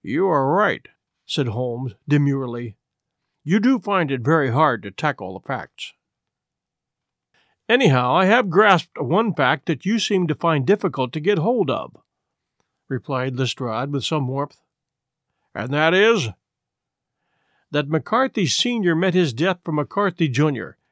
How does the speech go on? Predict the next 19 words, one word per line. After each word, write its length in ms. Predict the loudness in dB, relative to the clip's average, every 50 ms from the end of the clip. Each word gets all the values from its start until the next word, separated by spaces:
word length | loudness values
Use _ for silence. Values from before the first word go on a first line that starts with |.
| _
and 100 | -8 -6 -4
that 80 | -2
all 440 | 0 2 4 4 4 4 4 2 2
theories 400 | 0 0 -2 0 2 4 2 2
to 100 | 0 -2
the 80 | -4 -2
contrary 720 | 0 2 2 2 2 2 2 2 2 2 2 0 -2 -6 _ _ _ _ _ _ _ _ _ _ _ -2
are 100 | -2 0
the 140 | 0 0 2
merest 500 | 2 2 2 2 2 2 0 -2 -2 -2
moonshine." 840 | -2 2 4 4 4 4 4 2 0 -2 -2 -2 -4 -6 -10 -14 -18 _ _ _ _ _ _ _ _ _ _ _ _ _ _ _ _ _ _ _ _ _ _ _ _ _
"Well, 460 | -4 0 2 4 4 4 2 0 -2 _ _ _ _ _ _ 2
moonshine 580 | 6 6 6 6 6 4 4 4 4 4 4
is 120 | 4 2 2
a 80 | 0
brighter 500 | 0 0 0 2 2 2 2 2 2 2
thing 280 | 2 2 0 2 4 4
than 180 | 4 4 2
fog," 580 | 0 -2 0 2 4 4 4 2 0 -4 -12 -14